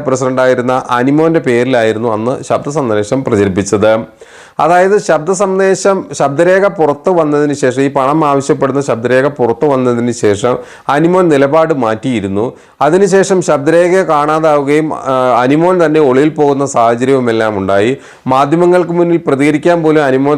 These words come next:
തയ്യാറാകാത്ത സാഹചര്യം വന്നപ്പോഴാണ് ഇതിൻ്റെ സത്യസന്ധതയെക്കുറിച്ചുള്ള, ആ, ആ, സംശയം കൂടുതൽ ബലപ്പെട്ടത്. ഇത് ബലപ്പെട്ടതിൻ്റെ അടിസ്ഥാനത്തിൽ പരാതിയും കൂടി ലഭിച്ചതോടെ ക്രൈംബ്രാഞ്ച് കൂടുതൽ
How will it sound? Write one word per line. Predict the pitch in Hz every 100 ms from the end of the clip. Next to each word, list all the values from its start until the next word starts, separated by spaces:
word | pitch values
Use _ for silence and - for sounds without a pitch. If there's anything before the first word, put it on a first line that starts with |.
| 139
തയ്യാറാകാത്ത | 120 127 139 147 143 139 139
സാഹചര്യം | 123 127 151 139
വന്നപ്പോഴാണ് | 127 120 131 120 113 107 120 143 - _ -
ഇതിൻ്റെ | 139 151 160 151
സത്യസന്ധതയെക്കുറിച്ചുള്ള, | 131 156 160 160 160 160 143 135 139 131 135 - 127
ആ, | 120 117 107 - 113
ആ, | 113 107 92 - 107 104
സംശയം | 127 127 - 156 95
കൂടുതൽ | 123 139 151 110 117
ബലപ്പെട്ടത്. | 117 117 117 101 101 131 - - - 147
ഇത് | 165 196
ബലപ്പെട്ടതിൻ്റെ | 185 185 175 180 175
അടിസ്ഥാനത്തിൽ | 151 151 156 160 165
പരാതിയും | 143 135 143 156 165
കൂടി | 160 165 165
ലഭിച്ചതോടെ | 135 120 - 143 127 135 131
ക്രൈംബ്രാഞ്ച് | 123 123 135 147 151 -
കൂടുതൽ | 131 147 165